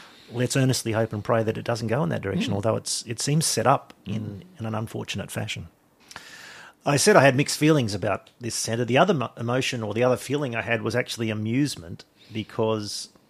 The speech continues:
Speaker 1: strangely, what happened within about five seconds of this new centre being announced,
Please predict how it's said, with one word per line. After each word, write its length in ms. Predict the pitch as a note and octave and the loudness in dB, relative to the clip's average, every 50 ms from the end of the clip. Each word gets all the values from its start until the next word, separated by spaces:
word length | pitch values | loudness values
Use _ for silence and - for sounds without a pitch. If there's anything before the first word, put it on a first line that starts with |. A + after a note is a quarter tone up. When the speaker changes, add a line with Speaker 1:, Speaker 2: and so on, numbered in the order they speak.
| _ _ _ _ _ _ | _ _ _ _ _ _
Speaker 1:
strangely, 480 | - - - C#3+ D#3+ F3+ F3+ D3+ D#3 B2+ | -10 0 2 4 4 4 4 4 2 0
what 220 | A#2+ D3+ F#3 C#3 | 4 4 2 4
happened 320 | C#3 D#3+ - - A2 G#2+ | 4 0 0 -2 -4 -2
within 200 | A2 B2+ D3+ F3+ | -2 0 0 0
about 320 | F#3 D3 C#3 C3+ - - - | 2 4 4 2 2 0 -2
five 380 | - - C#3+ C#3+ D3+ D3 A#2+ | -4 -2 0 2 2 2 0
seconds 480 | - - C#3 - - A#2 A2+ - - - | 0 -2 -2 -4 -4 -10 -10 -10 -10 -10
of 160 | A2 G#2 F#2+ | -10 -10 -6
this 240 | F#2 A#2 A2 - - | -6 -4 -4 -4 -4
new 160 | A#2+ A2+ A2+ | -4 -4 -4
centre 300 | G#2+ - C3 A#2+ A2+ A2 G2 | -4 -4 -4 -4 -4 -4 -4
being 240 | G2+ A2 A2 G#2+ | -2 -4 -4 -4
announced, 560 | G2 G#2 A#2+ B2+ A2+ G2 F2 - - - - | -2 0 0 0 0 0 -2 -6 -8 -10 -10